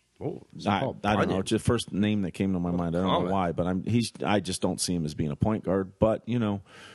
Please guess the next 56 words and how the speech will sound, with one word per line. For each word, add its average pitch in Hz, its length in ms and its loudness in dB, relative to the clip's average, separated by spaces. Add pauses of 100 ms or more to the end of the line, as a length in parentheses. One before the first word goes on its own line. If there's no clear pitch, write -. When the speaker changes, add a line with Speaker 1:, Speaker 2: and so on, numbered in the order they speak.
(640)
Speaker 2:
um, 87 420 -2 (140)
we'll 104 160 2
see 113 260 0
how 92 200 0
that 92 260 -2 (240)
plays 95 460 2
out. 92 340 0 (240)
Um, 92 420 -4 (200)
I, 95 160 0 (420)
you 151 120 2
know, 127 140 2
I 104 140 2
mean, 139 140 0
th-, 165 140 -2
there 190 100 4
wasn't 175 300 0
a 104 40 0
lot 104 300 0
to 101 80 -4
take 101 220 2
from 87 140 -2
this. 85 120 0
First 131 180 2
of - 60 -2
all, 101 80 2
we 95 80 0
couldn't 113 240 0
see 90 180 0
it, 78 100 -2
so 95 120 0
we 98 120 2
don't 95 220 -2
know 90 300 0 (640)
how 98 180 2
they 92 180 2
looked. 85 360 0
I 98 60 2
mean, 92 160 0
all 101 160 0
we 98 100 -2
could 95 120 -4
do 92 100 4
is 85 120 -2
look 92 140 -4
at - 80 -2
stats, 92 420 0
and 87 140 2
it, 82 100 -2 (160)
what 85 220 0
jumps 87 280 0
out 107 220 2
at 92 100 0
you 95 160 0
is 80 120 -4
Chris - 220 0
Jones. 90 500 -2